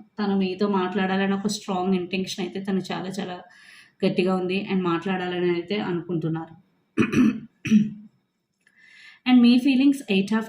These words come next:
Cups, High Priestess and Nine of Wands. మీరు చాలా మిక్స్డ్ ఎమోషన్స్ ఉన్నాయి ఇక్కడ. మీ ఫీలింగ్స్ ఏంటంటే, ఆ, maybe ఈ రిలేషన్‌షిప్‌లో తనే మిమ్మల్ని హర్ట్ చేసి ఉంటారు ఎక్కువ. ఎక్కువ మీరు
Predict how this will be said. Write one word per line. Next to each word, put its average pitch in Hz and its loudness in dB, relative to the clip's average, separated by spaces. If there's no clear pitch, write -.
Cups, 214 -4
High 185 -4
Priestess 208 -4
and 190 -4
Nine 165 -6
of 151 -14
Wands. 127 -12
మీరు 320 6
చాలా 294 0
మిక్స్డ్ 269 -4
ఎమోషన్స్ 226 -2
ఉన్నాయి 190 0
ఇక్కడ. 190 -8
మీ 208 2
ఫీలింగ్స్ 226 0
ఏంటంటే, 208 -2
ఆ, 185 -6
maybe 247 4
ఈ - 4
రిలేషన్‌షిప్‌లో 262 2
తనే 220 4
మిమ్మల్ని 240 4
హర్ట్ 180 0
చేసి 208 2
ఉంటారు 175 -4
ఎక్కువ. 170 -10
ఎక్కువ 233 2
మీరు 262 6